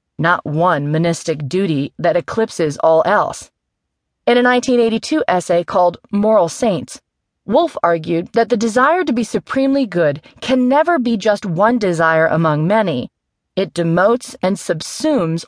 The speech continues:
all the other desires. She wrote that a world in which everybody strove to achieve moral sainthood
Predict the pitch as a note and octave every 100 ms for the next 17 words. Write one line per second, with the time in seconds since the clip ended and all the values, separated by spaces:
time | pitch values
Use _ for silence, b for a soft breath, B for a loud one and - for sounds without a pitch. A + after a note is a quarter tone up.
0 | _ - C4+ C4+ A#3 A#3+ F3+ F3 E3+ D#3+
1 | F3+ D#3+ D3+ - - _ _ _ _ -
2 | - G3 F#3+ G3 - F3+ E3+ G3 F#3 F#3
3 | F3+ D#3+ - G3+ A#3 F3 E3+ F3 - F#3+
4 | F3+ E3+ - F#3 - F#3+ F3+ E3+ F3+ D#3+
5 | - G#3+ A#3 - D3+ D3+